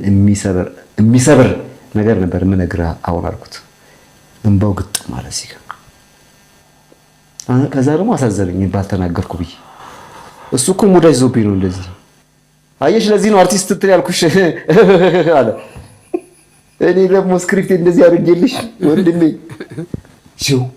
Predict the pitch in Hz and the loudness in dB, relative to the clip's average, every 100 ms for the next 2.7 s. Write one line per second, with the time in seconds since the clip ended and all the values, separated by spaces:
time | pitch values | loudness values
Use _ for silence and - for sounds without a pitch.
0 | 120 113 131 - - 127 131 135 127 127 | -6 -4 -6 -8 -4 0 0 -2 -8 -10
1 | - - - - - - - - - - | -12 -14 -18 -20 -20 -16 -16 -16 -20 -8
2 | 113 104 - - 110 135 156 | -6 -6 -10 -6 -4 -2 -4